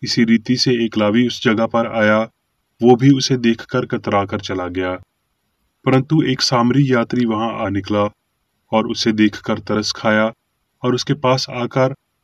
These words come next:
और उसके घाव पर तेल और दाखरस डालकर पट्टियां बांधी और अपनी सवारी पर चढ़ाकर सराय में ले गया और उसकी सेवा टहल की। दूसरे दिन उसने दो दीनार निकालकर बटियारे को दिए और कहा,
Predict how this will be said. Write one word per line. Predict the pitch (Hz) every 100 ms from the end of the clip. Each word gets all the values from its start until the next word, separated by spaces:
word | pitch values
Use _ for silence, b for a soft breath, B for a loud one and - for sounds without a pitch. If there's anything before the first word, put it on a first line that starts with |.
| _ _
और | 127 127
उसके | 131 -
घाव | 120 110 117
पर | 113 117
तेल | - 113 117 120
और | 117 113
दाखरस | 101 110 107 - 113 - - -
डालकर | 104 101 101 113 123 _ _ _ _
पट्टियां | 117 98 117 113
बांधी | 101 92 98 104 104 _ _ _ _ -
और | 110
अपनी | 104 113
सवारी | 107 113 104 117
पर | 113
चढ़ाकर | 107 107 101 104 101 110
सराय | - 98 98
में | 104
ले | 98 95
गया | 92 104 110 110 _ _ _ -
और | 117 117
उसकी | 120 -
सेवा | 131 - 104 101
टहल | 101 95 95
की। | 95 98 101 101 _ _ _ _ _ _ _ _ _
दूसरे | 120 117 135
दिन | 131 147
उसने | 139 127 - 135
दो | 120 120
दीनार | 120 113 110
निकालकर | 110 107 107 104 113
बटियारे | 110 98 101 98 95 101
को | 117
दिए | 98 98 113 117 _ _ _ -
और | 104
कहा, | 98 95 98 104